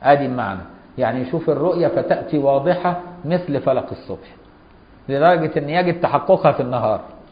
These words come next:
يعني شوف في الليل اللي يحصل في النهار بعدها بيوم أو اتنين. كأن الله يعوده أنه يرى الغيب.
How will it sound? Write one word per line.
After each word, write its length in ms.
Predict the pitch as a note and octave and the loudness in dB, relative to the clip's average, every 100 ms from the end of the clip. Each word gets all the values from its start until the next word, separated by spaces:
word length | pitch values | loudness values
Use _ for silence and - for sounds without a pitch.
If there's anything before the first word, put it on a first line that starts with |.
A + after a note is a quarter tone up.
| - _ - - - - | -20 _ -20 -20 -20 -6
يعني 300 | D3 C3+ D3+ | 2 2 2
شوف 200 | C#3+ G3 | -2 -2
في 120 | - E3+ | -2 -2
الليل 420 | E3 F#3+ G3 - - | 2 2 2 -2 -6
اللي 220 | D3 D#3 | -2 0
يحصل 320 | E3 - C#3+ | -2 -2 -2
في 80 | - | -2
النهار 320 | C3 C3+ D3+ | -2 0 0
بعدها 340 | B2+ B2 B2+ | 0 0 0
بيوم 240 | B2 B2+ B2+ | -2 -4 -6
أو 120 | A2+ | -6
اتنين. 300 | A2 G#2 F2 - - - - | -6 -8 -10 -14 -20 -6 0
كأن 320 | D3+ F#3 E3+ | 2 2 2
الله 220 | D#3 F3 | 2 2
يعوده 800 | E3 D3 C#3 C#3+ F#3 F3+ E3 F3+ - - - - - | 2 2 2 2 2 2 2 2 0 -10 -16 -18 -6
أنه 600 | C3 C3+ D#3+ D#3+ F3+ F3 - - - | -4 0 2 2 2 -2 -8 -12 2
يرى 220 | C#3 C#3+ | 4 6
الغيب. 360 | B2+ A2 G2+ | 4 2 0